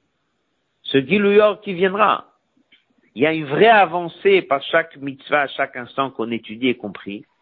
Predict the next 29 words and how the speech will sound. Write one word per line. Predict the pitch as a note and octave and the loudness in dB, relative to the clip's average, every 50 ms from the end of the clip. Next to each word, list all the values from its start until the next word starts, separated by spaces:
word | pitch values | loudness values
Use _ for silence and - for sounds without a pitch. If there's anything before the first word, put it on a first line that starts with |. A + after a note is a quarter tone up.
| _ _ _ _ _ _ _ _ _ _ _ _ - | _ _ _ _ _ _ _ _ _ _ _ _ -2
On | B2 D3 | 0 0
est | D#3+ D#3 E3+ | 2 2 0
en | C#3+ | -2
train | - - D#3+ F3 G3 | -2 -2 -2 -2 0
de | F#3 E3 C#3+ | 0 -4 -2
faire | - E3 D#3+ D#3+ C#3 | 0 0 0 0 0
venir | B2+ C#3 C#3 D3 D#3 | -4 -6 -6 -4 -2
Mamash | D3+ C#3+ B2+ A#2+ A2+ A2 B2 C#3 - - - - - _ _ _ _ _ _ _ _ _ _ _ _ _ _ _ _ _ _ _ _ _ _ _ _ _ _ _ _ _ _ - - | 0 0 0 0 0 0 -2 -2 -4 -10 -14 -16 -18 _ _ _ _ _ _ _ _ _ _ _ _ _ _ _ _ _ _ _ _ _ _ _ _ _ _ _ _ _ _ -2 2
ce | C#3+ C#3 C3+ | 4 4 4
dévoilement | C3 C3+ D3+ E3 D3 C#3+ D3+ C#3 B2+ A#2+ A#2 A#2+ C3 C3+ | 4 2 2 2 2 2 0 0 0 -2 -4 -6 -6 -6
qui | - - - A#2 | -8 -8 -8 -2
va | A2+ C3 C3 B2 | 0 0 0 0
d'un | - D3+ D3+ D3+ D#3 | -2 -4 -4 -4 -4
coup | - - A#3+ C#4 B3+ | -8 -8 -2 2 2
apparaître. | G3 D#3 - C3+ B2 A2 G2+ F#2 - - - - _ _ _ _ _ _ _ _ _ _ _ _ _ _ _ | 2 2 2 0 0 -2 -4 -8 -10 -14 -20 -20 _ _ _ _ _ _ _ _ _ _ _ _ _ _ _
Mais | G#2+ A#2+ B2+ - - | -2 -2 -2 -2 0
à | - C3+ C3+ | -2 -2 -2
nos | C3+ C#3 C3+ C3 | -2 -4 -6 -4
yeux, | B2+ F3+ C4 E4 | -2 0 0 0
il | D#4 | 2
va | D4 D#3 | 2 0
apparaître | C3 - C3 B2 A2+ A#2 A2+ G2+ | 0 0 -2 -4 -4 -6 -6 -8
d'un | A2 G#2 G2+ | -10 -12 -12
coup. | - - E2+ - _ _ _ _ _ _ _ _ _ _ _ _ _ _ _ _ _ _ _ _ _ _ _ _ _ _ _ _ _ _ _ _ _ _ _ _ - | -14 -18 -20 -20 _ _ _ _ _ _ _ _ _ _ _ _ _ _ _ _ _ _ _ _ _ _ _ _ _ _ _ _ _ _ _ _ _ _ _ _ -4
Mais | B2 C3 C3+ C3 | 0 2 2 2
il | B2+ C3+ | 4 4
est | C3+ C3+ C3 | 4 2 2
déjà | B2 B2+ A#2+ A2+ A#2+ B2 B2 C3 C3 - - | 0 -2 -4 0 0 2 2 2 0 -2 -4
là. | A2 D3+ F3 G#3+ A3+ - - | 0 0 0 0 0 -4 -10